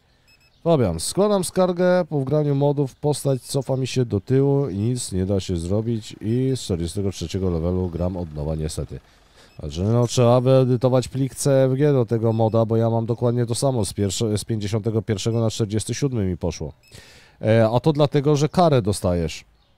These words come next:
Z-, tam jest wszystko wypisane, Fabian. Jak działają ci magazynierzy? Działają w taki sposób, że jak, e, ulokujesz towar, e, na regałach tutaj w magazynie, o kuźwa, ciemno jest, to nie widać,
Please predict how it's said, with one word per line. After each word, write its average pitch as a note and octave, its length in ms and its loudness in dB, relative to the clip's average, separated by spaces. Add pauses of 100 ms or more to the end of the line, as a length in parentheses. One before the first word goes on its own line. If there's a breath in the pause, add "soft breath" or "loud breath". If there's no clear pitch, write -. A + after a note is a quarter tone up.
(640)
Z-, G#2+ 440 -2
tam C#3+ 160 0
jest D#3 140 -2
wszystko F3+ 280 -2
wypisane, F3+ 500 -2
Fabian. D2 320 -4 (2250)
Jak A2 160 -2
działają A#2 360 2
ci B2 140 -2
magazynierzy? G#2 680 -2 (520)
Działają D#3+ 320 2
w - 40 -14
taki F#3+ 220 -2
sposób, F3+ 380 2
że D#3+ 180 2
jak, D3 280 0
e, D3 260 2
ulokujesz D3+ 600 2
towar, D#3 360 4
e, A#2+ 60 -2 (1080 soft breath)
na A#2+ 180 2
regałach C3 440 4
tutaj B2+ 240 0
w A#2+ 40 -2
magazynie, A#2 680 0 (100)
o G#2+ 120 -8
kuźwa, G2+ 300 -6
ciemno A#2+ 300 -2
jest, A2+ 180 0
to A#2 80 -2
nie A#2 140 -2
widać, G2+ 360 0